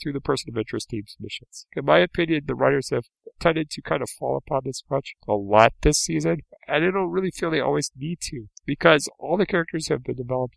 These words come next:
to a point where they could have their own separate stories. Nico, what's your thoughts on this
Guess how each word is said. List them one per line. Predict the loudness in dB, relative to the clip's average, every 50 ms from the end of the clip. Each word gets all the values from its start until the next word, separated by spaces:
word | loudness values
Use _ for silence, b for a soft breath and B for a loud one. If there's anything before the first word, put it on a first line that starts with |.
| -12 -6
to | -4 -4
a | -2
point | 2 4 4 4 4
where | 2 -2 0
they | 2 2 2
could | 2 2 2
have | 4 4 4 4 2
their | 0 2 2
own | 2 0 0 -2
separate | -4 -6 -6 -6 -8 -10
stories. | -10 -10 -8 -8 -10 -10 _ -20 -20 -14 -6
Nico, | -4 -4 -2 2 2 4 4 4
what's | 2 0 -2 -2 -2 -2 -4 -4
your | -4 -4
thoughts | 0 2 4 4 4 4 0
on | 0 2
this | 2 2 0 -2